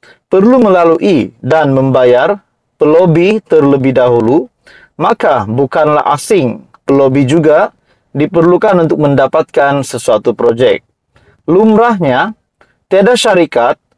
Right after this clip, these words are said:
mampu beroleh kontrak tanpa lobi atau tanpa peranan pelobi. Jadi,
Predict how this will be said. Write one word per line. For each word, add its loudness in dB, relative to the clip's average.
mampu 0
beroleh 0
kontrak 0
tanpa -2
lobi 0
atau 0
tanpa -2
peranan -2
pelobi. 0
Jadi, 2